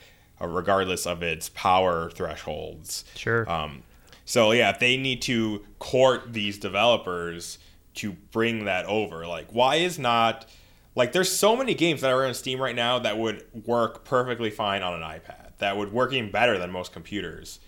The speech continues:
Speaker 1: Like, why is the latest SimCity not on the iPad? Why is, you know, just games like that, that it, like, doesn't require,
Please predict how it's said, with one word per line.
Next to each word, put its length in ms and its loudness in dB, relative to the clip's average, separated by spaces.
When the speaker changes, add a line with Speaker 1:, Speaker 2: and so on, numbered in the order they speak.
Speaker 1:
Like, 260 -6
why 220 4
is 340 4
the 180 -2
latest 480 0
SimCity 540 -2
not 280 0
on 260 -2
the 60 -6
iPad? 440 -10
Why 260 2
is, 560 0
you 120 0
know, 60 0
just 240 -6
games 260 2
like 200 0
that, 300 2
that 120 2
it, 320 -4
like, 220 -2
doesn't 220 0
require, 680 2